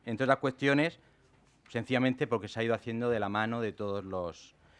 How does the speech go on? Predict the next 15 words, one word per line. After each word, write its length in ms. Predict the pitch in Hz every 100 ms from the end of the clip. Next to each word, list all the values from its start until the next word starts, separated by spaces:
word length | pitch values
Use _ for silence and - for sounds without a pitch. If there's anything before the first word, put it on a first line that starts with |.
| _ _ _ - _ - - -
los 260 | 110 113
afectados 680 | 120 127 - 120 117 131 -
y, 80 | 123
por 160 | 117 107
supuesto, 320 | 95 110 -
también 460 | 107 107 113 120 -
de 180 | 101 107
los 120 | 104
vecinos. 500 | 95 - 110 87 -
Por 220 | - 101
tanto, 200 | 120 127
tenemos 200 | 113 123
la 80 | 117
confianza 540 | 107 98 110 110 113
absoluta 840 | - 110 - - 104 123 87 76